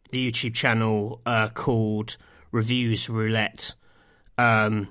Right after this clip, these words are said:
where we basically just a-, any Steam codes that got sent to the Rock Paper Shotgun kind of general account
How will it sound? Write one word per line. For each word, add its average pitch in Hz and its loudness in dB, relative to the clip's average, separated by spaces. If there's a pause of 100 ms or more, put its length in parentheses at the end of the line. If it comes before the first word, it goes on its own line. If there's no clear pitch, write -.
(320)
where 113 2
we 110 0
basically 113 -2 (100)
just - -2 (100)
a-, 147 4
any 165 4
Steam 156 4
codes 117 0
that 110 -8
got - -2
sent 123 2
to 131 -2
the 113 0
Rock - -2
Paper 120 -4
Shotgun 107 -2
kind 117 0
of - -2 (120)
general 107 2
account 104 -2